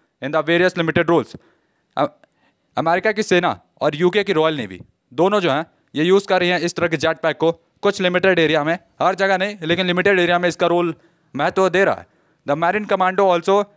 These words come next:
emphasized that the Indian forces are known to deploy their weapons innovatively to get the full value of their money। He cited the example of the eight O S A class missile boats India procured from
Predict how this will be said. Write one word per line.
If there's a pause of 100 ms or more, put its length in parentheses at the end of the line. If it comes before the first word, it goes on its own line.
(120)
emphasized
that
the
Indian
forces
are
known (140)
to
deploy
their (280)
weapons
innovatively
to
get
the
full
value (320)
of
their
money। (480)
He
cited
the
example
of
the (140)
eight (380)
O
S
A
class
missile
boats
India
procured
from